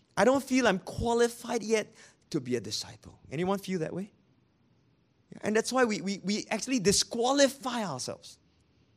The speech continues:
Then I was trying to help her. I said, "Okay, I won't ask you whether you qualify for, uh, discipleship. Let me ask you another way. What qualified you for salvation?"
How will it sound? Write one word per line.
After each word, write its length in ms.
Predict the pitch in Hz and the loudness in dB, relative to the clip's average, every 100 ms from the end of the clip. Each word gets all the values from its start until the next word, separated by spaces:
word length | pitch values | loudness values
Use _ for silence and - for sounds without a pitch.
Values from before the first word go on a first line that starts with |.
| _ _ _ _ _ _ _ | _ _ _ _ _ _ _
Then 120 | 156 | 0
I 40 | 175 | 2
was 120 | 160 | 2
trying 160 | 185 175 | 0 -2
to 80 | |
help 260 | 135 139 - | 0 -2 -2
her. 160 | 110 87 - _ _ _ | -12 -14 -20 _ _ _
I 120 | 113 113 | -4 -2
said, 160 | 147 | 0
"Okay, 320 | 120 117 80 - _ _ | -2 -4 -10 -10 _ _
I 60 | 120 | -4
won't 160 | 160 | -2
ask 280 | 151 151 - | -2 -4 -4
you 240 | 139 139 135 _ _ | -6 -6 -8 _ _
whether 200 | 117 131 | -6 -2
you 120 | 117 | -2
qualify 600 | 107 - 101 101 - 104 | -6 -6 -6 -6 -6 -8
for, 420 | 101 - 87 85 80 _ - _ _ _ | -8 -10 -8 -8 -12 _ -20 _ _ _
uh, 240 | 67 73 | -10 -8
discipleship. 840 | 95 107 - 98 92 95 87 - - _ _ _ _ - | -8 -8 -4 -6 -6 -10 -10 -12 -16 _ _ _ _ -8
Let 100 | 185 | -6
me 60 | |
ask 320 | - 160 160 - | 0 0 0 -4
you 120 | 123 | -6
another 300 | 90 90 92 | -6 -10 -10
way. 180 | 82 - _ _ _ _ _ _ _ _ _ _ _ | -10 -14 _ _ _ _ _ _ _ _ _ _ _
What 180 | 185 185 | 0 2
qualified 560 | 135 131 131 135 123 | 0 0 2 0 2
you 140 | 120 107 | 2 0
for 300 | - 85 80 | 0 -6 -4
salvation?" 580 | 92 87 85 82 - | -6 -4 -4 -8 -10